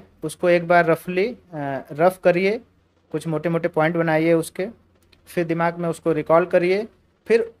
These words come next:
उससे संबंधित आंस-, अ, कोई प्रीवियस ईयर अगर क्वेश्चन पेपर है या फिर किसी को-,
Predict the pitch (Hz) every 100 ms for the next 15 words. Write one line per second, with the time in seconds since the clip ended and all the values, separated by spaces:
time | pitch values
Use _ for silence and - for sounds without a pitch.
0 | _ 185 175 254 240 196 220 - 180 185
1 | 190 - 185 175 196 202 190 180 208 202
2 | 196 196 185 185 170 190 185 165 160 156
3 | 156 202 196 180 185 185 - 175 196 196
4 | 175